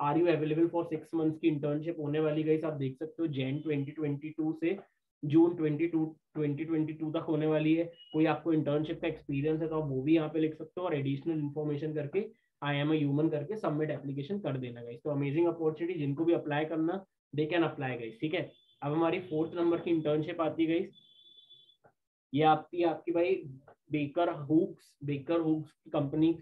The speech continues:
की तरफ से आती है, गाइस। ये इंजीनियरिंग और technology intern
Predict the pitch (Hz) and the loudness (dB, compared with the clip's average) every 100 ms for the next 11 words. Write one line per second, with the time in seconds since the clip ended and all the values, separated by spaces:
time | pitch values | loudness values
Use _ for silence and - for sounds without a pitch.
0 | - 165 156 151 175 147 156 165 160 170 | -6 -2 -2 -2 -2 0 2 2 2 2
1 | 156 139 139 147 160 165 160 143 147 135 | 2 2 2 2 2 2 0 -6 -4 -4
2 | 139 151 156 147 147 | 0 2 2 2 0